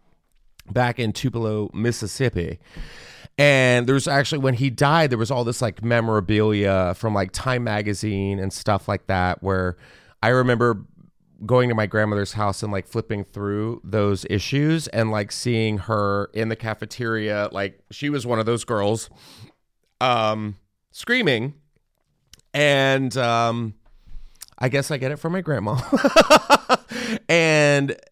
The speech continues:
uh, so then my grandmother and my grandfather got married. They were actually professional, um, I don't even know what they were called. They did, they did, like, you know, like, the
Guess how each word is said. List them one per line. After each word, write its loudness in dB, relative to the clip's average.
uh, 4
so 0
then 4
my 2
grandmother 0
and 0
my 2
grandfather -2
got 0
married. 0
They 4
were 2
actually -2
professional, -2
um, 2
I 0
don't 2
even 2
know 2
what 2
they 2
were 0
called. 0
They 2
did, -4
they 0
did, -2
like, -2
you -6
know, -2
like, -6
the 0